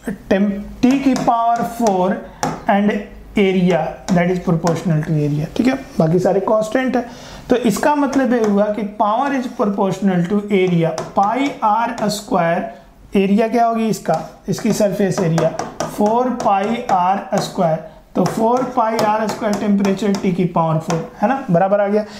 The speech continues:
तो इसका मतलब ये हुआ कि power is proportional to r square टी की power four। ये सब मैं ऐसे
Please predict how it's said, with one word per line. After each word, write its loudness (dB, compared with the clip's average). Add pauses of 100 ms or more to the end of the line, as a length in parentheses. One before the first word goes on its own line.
(260)
तो 2
इसका 0
मतलब 0
ये 2
हुआ 2
कि -6
power 2
is -4
proportional 0
to -2 (140)
r 2
square 0
टी -2
की 0 (120)
power 0
four। -6 (1000)
ये 2
सब 2
मैं 2
ऐसे 0